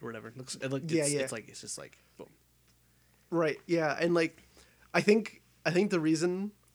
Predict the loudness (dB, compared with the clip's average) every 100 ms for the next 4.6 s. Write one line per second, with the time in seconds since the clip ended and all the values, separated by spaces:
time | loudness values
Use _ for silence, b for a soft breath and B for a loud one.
0 | _ -6 -6 -4 0 2 4 2 2 2
1 | 0 -2 -4 -2 2 2 0 -2 -4 -2
2 | 0 0 0 -2 -6 _ _ _ -6 -2
3 | 0 -2 -6 -10 -10 -4 -4 -2 -2 0
4 | 0 0 2 2 2